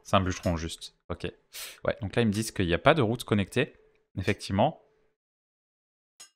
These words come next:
Ce qui n'empêche pas que ça a l'air de produire en eau, mais, euh... Ouais, ça, c'est juste la... la workforce, en fait, c'est le, c'est l'efficacité, hein, tout simplement. Voilà.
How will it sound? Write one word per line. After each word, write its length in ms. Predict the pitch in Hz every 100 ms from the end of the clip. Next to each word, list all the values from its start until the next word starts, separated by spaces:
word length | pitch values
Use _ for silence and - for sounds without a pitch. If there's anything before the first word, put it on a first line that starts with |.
| _ _
Ce 80 | -
qui 80 | -
n'empêche 280 | 117 127 127
pas 160 | 143
que 300 | 143 - 127
ça 160 | 127 113
a 20 |
l'air 120 | 98
de 80 | 98
produire 400 | 95 123 110 117
en 100 | 104
eau, 180 | 113 147 - - _ -
mais, 300 | 98 104 104
euh... 240 | 95 90 87 _ _ _ _ - - _ _ _ _ _ _ _ _ _ _ _ _ -
Ouais, 140 | 101 -
ça, 840 | - - 101 95 92 92 92 92 85 - - - _ _ _ -
c'est 200 | - 104
juste 260 | 98 -
la... 180 | 95 90
la 100 | 85
workforce, 680 | 90 104 - 120 117 - -
en 60 | 98
fait, 160 | 104
c'est 200 | - -
le, 280 | 87 85 85 - - _ _ - _ _ _ _ _ _ -
c'est 200 | - 95
l'efficacité, 680 | 101 - 107 98 107 95 95
hein, 80 | 85
tout 60 | -
simplement. 400 | 101 - 87 78 _ _
Voilà. 160 | 80